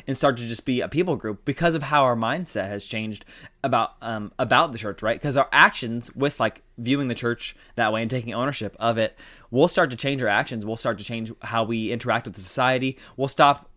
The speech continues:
waiting for the church to, to serve us or to teach us or to go out and feed that homeless person, um, or to go be a part of this nonprofit organization or something like that.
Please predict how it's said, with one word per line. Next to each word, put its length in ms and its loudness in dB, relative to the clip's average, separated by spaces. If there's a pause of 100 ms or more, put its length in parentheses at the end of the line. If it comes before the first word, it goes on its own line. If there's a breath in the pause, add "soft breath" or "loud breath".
waiting 500 0
for 220 0
the 140 -2
church 400 -4
to, 320 2 (260 loud breath)
to 80 -4
serve 340 2
us 280 4
or 100 -6
to 100 -4
teach 300 -2
us 360 0 (800)
or 120 4
to 100 -4
go 140 8
out 80 12
and 100 0
feed 180 0
that 120 4
homeless 240 -2
person, 480 -4 (340 loud breath)
um, 240 0
or 120 -2
to 80 -8
go 120 0
be 100 2
a 40 2
part 160 0
of 80 0
this 140 -6
nonprofit 560 2
organization 580 0
or 60 -4
something 160 -8
like 100 -4
that. 240 0